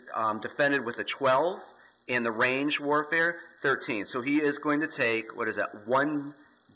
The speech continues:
damage. He's getting down there. Our heroes are getting low on health. Finally, in the, um,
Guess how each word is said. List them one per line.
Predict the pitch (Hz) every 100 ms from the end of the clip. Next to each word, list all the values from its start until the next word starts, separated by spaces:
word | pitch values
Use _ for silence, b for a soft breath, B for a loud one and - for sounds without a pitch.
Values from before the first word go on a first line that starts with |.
| -
damage. | 123 127 101 90
He's | 95 -
getting | 214 139
down | 117 117
there. | 107 98
Our | 107
heroes | 139 214 139
are | 120
getting | 131 117 113
low | 120 117 92
on | 92
health. | 107 104 76 - B B B B - -
Finally, | 165 175 185 135 92 80 - _ - B B -
in | 127 120 117 120 - 117
the, | 113 101 95 95 - - _ _ _
um, | 117 104 95 95